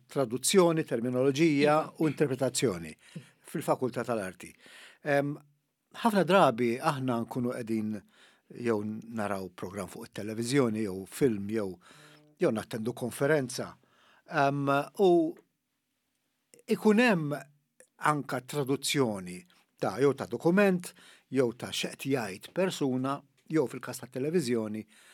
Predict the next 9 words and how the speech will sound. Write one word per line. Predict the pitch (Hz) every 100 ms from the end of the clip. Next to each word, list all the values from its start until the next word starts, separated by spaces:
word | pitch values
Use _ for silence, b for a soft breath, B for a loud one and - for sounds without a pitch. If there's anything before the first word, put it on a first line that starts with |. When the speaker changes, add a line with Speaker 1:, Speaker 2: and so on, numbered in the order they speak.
| b b
Speaker 1:
ehm, | 117 110 104
ikun | 135 - 120
hemm | 104 104 107
dak | 117 104
li | 113
jgħidulu | 107 107 113
dubbing. | 107 98 87 90 82 - b b b b b b b b
Jew | 165 233 226 - _ _ -
is-subtitles. | - - - 113 - - -